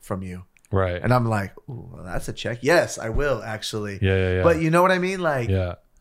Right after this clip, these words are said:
Speaker 1: that, like, some of the mo-, like, the, the people who are, like, really getting it
Speaker 2: Yeah.
Speaker 1: aren't really out there like that.
Speaker 2: No.
Speaker 1: Because, like, the, the flex and the, the, you know, I'm, I'm in your face every single day. That's, that's, that's marketing. That's a, that's a type
Speaker 2: Yeah.
Speaker 1: of marketing.
Speaker 2: Yeah.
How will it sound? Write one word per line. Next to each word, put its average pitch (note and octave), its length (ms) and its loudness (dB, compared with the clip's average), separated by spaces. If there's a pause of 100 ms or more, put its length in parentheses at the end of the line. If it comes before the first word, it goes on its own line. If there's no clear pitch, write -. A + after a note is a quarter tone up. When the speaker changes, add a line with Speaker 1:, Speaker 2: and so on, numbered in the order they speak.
Speaker 1:
that, D#3+ 180 -8 (120)
like, C3 320 -6 (180)
some D#3 220 -2
of E3 40 0
the D#3 60 0
mo-, D3+ 220 -8
like, A#2+ 180 -6
the, - 100 -8
the A#2+ 160 -10
people F#3 320 -6
who D#3 160 -2
are, C3+ 60 4
like, G#2 180 -2
really A2+ 500 -8
getting A2+ 440 -6
it D3 280 -8 (100)
Speaker 2:
Yeah. F#2+ 200 4
Speaker 1:
aren't A#2+ 280 -2
really A#2+ 280 -12
out E3 280 -10
there D3+ 200 -8
like G2+ 320 -10
that. F#2+ 280 -6
Speaker 2:
No. G2 440 2
Speaker 1:
Because, C#3+ 520 -2
like, B2 240 -4
the, A2+ 60 -10
the A#2 180 -8
flex F#3 560 -6
and B2+ 220 2
the, A2 340 2 (580)
the, A2+ 180 -10
you A2 140 -2
know, A2 180 -2
I'm, G#2+ 320 -6
I'm A#2 140 0
in B2 100 -4
your A#2+ 120 -4
face A#2+ 380 -2
every A#2 260 -4
single A2+ 240 -6
day. A2+ 160 -2
That's, A#2 300 -2
that's, - 280 -2
that's A#2 260 -4
marketing. A2+ 580 0
That's G2+ 180 -6
a, A2+ 60 0
that's F#2+ 220 -4
a - 40 -2
type F2+ 160 4
Speaker 2:
Yeah. F2 60 0
Speaker 1:
of A2 60 -2
marketing. G#2 640 -4 (140)
Speaker 2:
Yeah. F2 200 -2